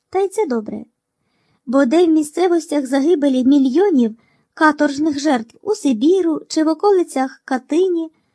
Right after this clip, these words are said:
де в тисяча дев'ятсот сороковому році без суду розстріляно і поховано в масових могилах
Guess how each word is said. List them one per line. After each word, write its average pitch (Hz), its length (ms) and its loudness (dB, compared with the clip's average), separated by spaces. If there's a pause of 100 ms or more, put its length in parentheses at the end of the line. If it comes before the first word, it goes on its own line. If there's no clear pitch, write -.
(420)
де 285 180 2
в 294 60 -8
тисяча 302 440 -2
дев'ятсот 302 440 0
сороковому 294 640 0
році 302 440 -2 (240)
без 285 340 0
суду 294 460 0
розстріляно 302 720 0
і 294 80 -4
поховано 311 580 0
в 254 60 -4
масових 302 500 -2
могилах 330 440 0